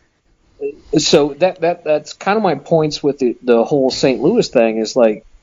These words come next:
like, these fecal-, uh, these people are, like,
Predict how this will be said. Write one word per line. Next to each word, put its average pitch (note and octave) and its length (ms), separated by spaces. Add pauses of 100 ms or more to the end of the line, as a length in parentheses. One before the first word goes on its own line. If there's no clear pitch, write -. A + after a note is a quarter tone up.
(340)
like, B2+ 260
these G3 240
fecal-, F3+ 380 (560)
uh, B2 280
these D3+ 220
people F3+ 400
are, C4 400 (800)
like, A2+ 260